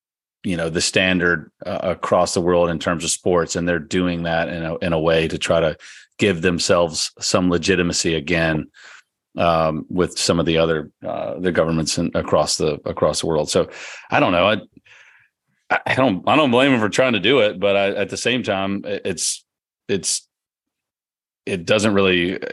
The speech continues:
like, like we've said, it doesn't really help us to watch,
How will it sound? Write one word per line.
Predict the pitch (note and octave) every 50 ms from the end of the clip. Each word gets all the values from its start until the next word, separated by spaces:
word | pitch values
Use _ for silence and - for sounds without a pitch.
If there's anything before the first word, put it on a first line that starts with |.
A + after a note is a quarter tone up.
| - - -
like, | - F2 G2+ F#2+ - -
like | A2 G#2+ G#2 -
we've | G2+ F2
said, | - - F#2+ F2 D#2+
it | E2 D2+
doesn't | G#2 F#2+ F#2 F#2+
really | F#2 F2+ E2+ D2+
help | - - F#2+ E2 - -
us | F#2+ F2 E2 -
to | - -
watch, | E2+ E2+ E2+ E2 E2 - - - - - -